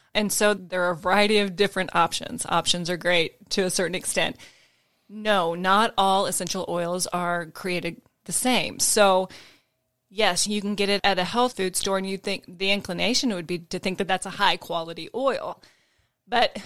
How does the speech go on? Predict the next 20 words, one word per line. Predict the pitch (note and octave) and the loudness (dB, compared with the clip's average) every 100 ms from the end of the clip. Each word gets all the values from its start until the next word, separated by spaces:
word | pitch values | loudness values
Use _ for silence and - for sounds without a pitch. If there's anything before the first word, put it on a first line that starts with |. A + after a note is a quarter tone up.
| - | -4
<laughs> | - B3 | -2 2
when | B3+ | 4
you | B3 B3 | 4 2
think | A#3+ C4+ C#4 D#4+ | 0 2 2 2
about | F#4 C#4 A#3 A#3 - | 0 2 2 2 0
oils, | A3 G#3+ E3+ C3+ - - - _ _ | 0 2 0 -4 -8 -10 -20 _ _
it's | A3 A3 - - - - - - _ _ | -2 -2 -2 -4 -8 -12 -14 -20 _ _
crazy. | - D4 C#4+ G#3 | 2 4 4 0
We've | F#3+ | -2
talked | G3+ A3 | 0 0
about | G#3 F#3+ | 2 0
how | G3+ F#3+ | 4 2
powerful | - G#3+ A3 A3 G3 F3+ | 2 4 4 4 2 2
they | F3 | 2
are. | E3 F3+ - - _ _ | 2 0 -6 -20 _ _
Within | A3+ A3+ G#3+ G3+ | -2 0 0 0
twenty-two | - A#3+ C4 D4 - C4+ C4 | 0 4 4 2 0 -2 -2
seconds, | - C#4+ D4 G3 F3 - - - - _ _ _ _ _ G3+ | 0 2 0 -2 -6 -8 -12 -14 -16 _ _ _ _ _ -2
they've | G#3+ G3+ F3+ | 4 4 4
reached | G3+ - - | 2 2 2